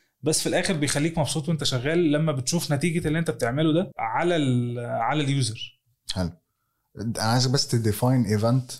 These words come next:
Speaker 2: بالنسبة، آه، لل-، للسادة المستمعين.
Speaker 1: ايفنت
Speaker 2: مم.
Speaker 1: هو، آه، يعني هي حاجة اليوزر بيعملها، فأنا بحددها علشان أسجمنت بيها. فأنا مثلًا، آه، لما باجي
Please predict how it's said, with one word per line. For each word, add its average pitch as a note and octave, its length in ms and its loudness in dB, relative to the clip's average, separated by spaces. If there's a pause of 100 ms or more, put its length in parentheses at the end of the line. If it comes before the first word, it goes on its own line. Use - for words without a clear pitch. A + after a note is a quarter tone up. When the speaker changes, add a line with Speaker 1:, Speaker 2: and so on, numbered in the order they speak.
(160)
Speaker 2:
بالنسبة، G#2 520 4
آه، G2+ 1800 -4
لل-، G2 420 -6
للسادة G2 760 -2
المستمعين. G#2 460 0 (460)
Speaker 1:
ايفنت E3+ 420 0
Speaker 2:
مم. C#3 60 4
Speaker 1:
هو، F#3+ 500 2 (320)
آه، A#2+ 400 0
يعني A#2+ 420 -2
هي C#3+ 260 2
حاجة E3 380 -2
اليوزر D#3 300 0
بيعملها، C#3 600 2
فأنا D#3 240 0
بحددها D#3 800 0 (400)
علشان B2 800 2
أسجمنت C3+ 720 0
بيها. B2 360 -2
فأنا C3+ 180 0
مثلًا، C3+ 600 -2
آه، B2 120 -2
لما A#2+ 280 -4
باجي B2+ 540 -6